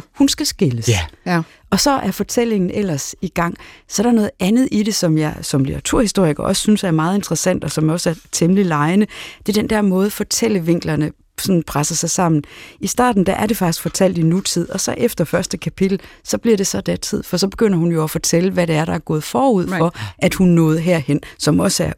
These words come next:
Speaker 1: uafsluttet. Og hun fortæller det til en veninde, samtidig med, at hun også har en indre dialog med sig selv.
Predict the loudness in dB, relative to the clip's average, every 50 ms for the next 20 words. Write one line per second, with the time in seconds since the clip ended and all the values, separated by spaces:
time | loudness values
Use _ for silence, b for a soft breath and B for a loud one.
0 | -6 -4 -2 0 0 0 0 -2 -2 -4 -2 -2 -2 -4 B B B B B B
1 | -4 -2 -2 -2 -4 -4 -4 -2 -2 -2 -2 -4 -4 -4 -4 -2 0 0 0 0
2 | 0 0 2 2 0 0 0 -2 -4 -6 B B B B B B B B 0 2
3 | 2 2 2 0 0 0 0 0 -2 -2 -2 -2 -2 -2 -2 -2 -2 0 0 0
4 | 0 -2 -4 -6 -4 -2 -2 0 0 2 0 0 0 0 0 -2 0 0 -2 -2
5 | -2 -2 -2 -4